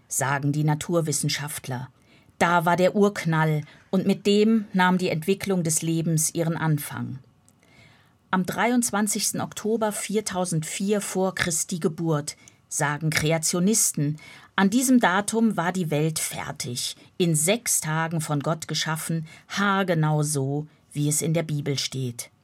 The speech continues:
Und dann gibt es da etwas zwischen naturwissenschaftlicher Urknalltheorie und knalligem Buchstabenglauben, die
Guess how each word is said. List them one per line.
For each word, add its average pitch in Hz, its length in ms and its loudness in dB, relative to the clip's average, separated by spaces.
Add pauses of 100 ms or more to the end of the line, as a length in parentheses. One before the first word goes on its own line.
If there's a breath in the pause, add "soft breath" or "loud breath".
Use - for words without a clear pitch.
(880 soft breath)
Und 180 180 -2
dann 208 280 4
gibt 233 220 -2
es 214 140 0
da 202 120 0
etwas 208 500 -2
zwischen 160 600 0 (220 loud breath)
naturwissenschaftlicher 160 1300 -2
Urknalltheorie 170 1200 -2 (320 loud breath)
und 160 180 -4
knalligem 165 580 0
Buchstabenglauben, 135 1160 -2 (480 loud breath)
die 190 200 -4